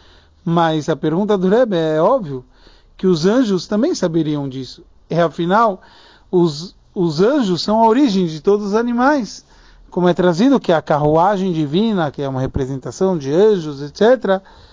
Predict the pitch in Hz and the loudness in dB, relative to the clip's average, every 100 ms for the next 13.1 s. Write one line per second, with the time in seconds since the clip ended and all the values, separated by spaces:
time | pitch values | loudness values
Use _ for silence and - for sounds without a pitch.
0 | _ _ _ _ _ _ 180 180 185 180 | _ _ _ _ _ _ 2 4 4 2
1 | 165 190 175 - 196 220 254 _ _ _ | 4 4 2 2 2 2 -6 _ _ _
2 | 190 180 185 190 165 139 151 156 151 156 | 2 4 4 2 2 0 -2 -2 0 0
3 | 143 - 180 190 143 127 135 - 190 190 | -2 0 2 2 0 0 -4 -4 -2 0
4 | 302 339 - - _ _ - 143 147 202 | 0 -4 -10 -20 _ _ -12 -12 -2 0
5 | 220 214 _ _ _ _ - 220 269 214 | 0 -4 _ _ _ _ -4 0 0 0
6 | 214 - 240 247 190 190 _ _ - 156 | 0 0 2 2 2 -4 _ _ -10 -6
7 | 175 160 160 165 220 185 190 240 214 180 | -2 -2 0 2 2 4 4 4 2 -2
8 | 208 196 180 - 240 214 160 165 147 165 | -4 -2 -4 -4 -6 -6 -2 -4 -4 -6
9 | 170 170 196 214 165 165 - - _ _ | -4 0 0 -2 -4 -6 -8 -20 _ _
10 | _ 185 165 170 220 208 175 - _ _ | _ -8 -4 -2 -4 -6 -12 -20 _ _
11 | _ _ _ _ _ - _ - 143 180 | _ _ _ _ _ -20 _ -8 0 0
12 | 208 180 208 202 170 165 - 220 220 143 | 0 0 0 0 -4 -6 -6 -8 -6 -10